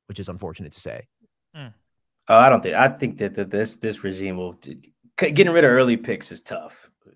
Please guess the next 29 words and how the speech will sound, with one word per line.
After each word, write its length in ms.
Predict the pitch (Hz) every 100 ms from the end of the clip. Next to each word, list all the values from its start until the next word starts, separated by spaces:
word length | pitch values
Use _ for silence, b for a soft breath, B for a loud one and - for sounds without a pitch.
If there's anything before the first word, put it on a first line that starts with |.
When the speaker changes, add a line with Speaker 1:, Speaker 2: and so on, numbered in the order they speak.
| _
Speaker 3:
You 100 | -
know, 80 | 135
Speaker 1:
Yeah. 180 | 127 113 -
Speaker 3:
I 40 |
Speaker 1:
Uh, 100 | 113 175
sorry, 180 | - 180
I 60 | 165
don't 100 | 170
mean, 140 | 147
like, 180 | 123 95
this 160 | 120 120
summer. 280 | 123 113
I 20 | 107
meant, 180 | 101
like, 140 | - 95
the 80 | 110
following, 320 | 90 85 87
like, 160 | 92
after 240 | 104 101 92
his 100 | -
third 220 | 85 80
year. 200 | 73 -
I 120 | 76
don't, 240 | 110 113 -
like, 160 | 107
I 60 | 110
don't 180 | 110 98
see 180 | - 95
him. 300 | 90 85